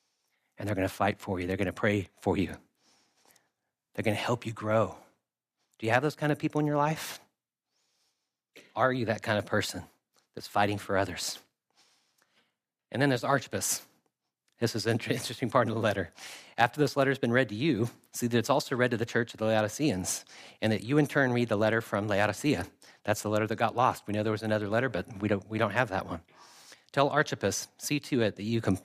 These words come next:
uh, complete the ministry you've received. I, Paul, write this greeting with my own hand. Remember my chains. Grace be with you." Paul's writing these letters and expecting them. They were kind of what was, what became known as, like, circular letters. The, the letters sometimes would just go to one church, but they would go, they would bounce around. They'd make copies of them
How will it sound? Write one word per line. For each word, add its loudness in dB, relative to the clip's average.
uh, 2
complete -2
the 0
ministry 0
you've -2
received. -2
I, 4
Paul, 2
write 0
this -6
greeting 0
with -10
my -2
own 4
hand. -6
Remember 0
my 2
chains. -4
Grace 0
be -2
with 0
you." -8
Paul's 4
writing 2
these -2
letters 4
and -2
expecting 0
them. -2
They 0
were 2
kind 2
of 2
what 0
was, -10
what 0
became 0
known 4
as, -2
like, -2
circular -2
letters. 2
The, -10
the -6
letters 4
sometimes 0
would -8
just -2
go 0
to 0
one 2
church, -2
but 0
they 2
would 0
go, 2
they -4
would -2
bounce 0
around. 2
They'd -4
make -6
copies 0
of -6
them 2